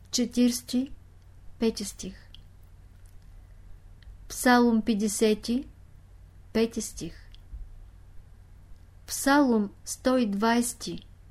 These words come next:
шести стих. Псалом сто и четиридесети, десети стих. Псалом двайсет и пети, шести стих.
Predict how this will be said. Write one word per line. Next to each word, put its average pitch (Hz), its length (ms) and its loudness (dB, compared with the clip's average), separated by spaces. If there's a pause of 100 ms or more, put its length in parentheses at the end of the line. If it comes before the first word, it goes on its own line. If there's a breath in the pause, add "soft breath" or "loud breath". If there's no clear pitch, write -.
(200)
шести 233 520 -4
стих. - 280 -12 (1800)
Псалом 233 680 2 (180)
сто - 340 2
и 214 120 2
четиридесети, 214 840 -2 (840)
десети 208 540 -2
стих. - 300 -12 (1900 soft breath)
Псалом 269 640 4 (280)
двайсет 233 600 2 (160)
и 240 100 6
пети, 226 560 -2 (560)
шести 240 520 -2
стих. 165 300 -12